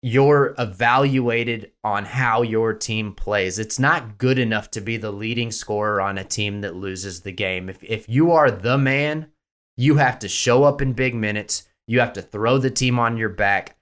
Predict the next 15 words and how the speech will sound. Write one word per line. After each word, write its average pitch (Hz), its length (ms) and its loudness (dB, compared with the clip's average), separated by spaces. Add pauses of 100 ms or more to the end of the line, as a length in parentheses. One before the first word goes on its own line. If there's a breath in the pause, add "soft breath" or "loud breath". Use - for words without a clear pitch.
(160)
and 104 120 -2
you 117 120 2
have 110 140 -2
to 107 80 -6
win 107 280 -4
the 104 120 -6
game. 92 340 -6
And 90 80 -12
so 101 120 -4
that's 131 300 0
my 135 160 -2
challenge 117 600 -2
to 104 100 -8
Hunter 107 260 -4
Dickinson 101 680 -6